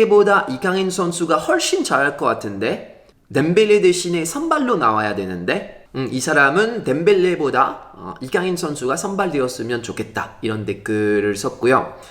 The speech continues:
Bonjour, c'est Romain 님이, 강 인리 sera un grand joueur. 이강인 선수가 아주 훌륭한 선수가 될 것이다. 뭐, 이거는 뭐, 너무 뻔하죠.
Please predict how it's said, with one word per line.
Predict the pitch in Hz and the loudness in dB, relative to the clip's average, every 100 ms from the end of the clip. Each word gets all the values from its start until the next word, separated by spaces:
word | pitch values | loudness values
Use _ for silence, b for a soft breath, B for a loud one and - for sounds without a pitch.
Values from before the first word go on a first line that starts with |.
| B B B 117 | B B B 0
Bonjour, | 147 175 185 196 | 4 6 6 4
c'est | - 165 | 4 4
Romain | 151 151 139 127 | 4 4 2 2
님이, | 117 165 170 - - - | 0 0 -2 -10 -20 -2
강 | 175 180 | 2 4
인리 | 175 165 185 180 | 6 6 4 2
sera | - 127 120 | -2 0 0
un | 107 | 0
grand | 104 120 104 | -2 -2 0
joueur. | 104 67 - B B B - | -2 -2 -6 B B B -6
이강인 | 139 175 175 165 | 2 2 4 0
선수가 | 160 131 139 160 165 117 | 0 -2 2 4 4 4
아주 | 135 151 185 | 2 2 0
훌륭한 | - 277 254 262 262 233 214 | 2 0 2 0 0 2 2
선수가 | 196 165 160 127 156 151 | 0 -2 -2 0 2 2
될 | 110 113 | 0 0
것이다. | 113 101 - - b b b b - | -2 -2 -6 -8 b b b b -4
뭐, | 180 | 0
이거는 | 147 170 262 262 | 4 4 4 0
뭐, | 175 123 107 - - - _ _ | 0 0 -2 -8 -18 -20 _ _
너무 | 131 170 | -2 2
뻔하죠. | 165 349 226 127 104 - | 4 4 4 2 -2 -6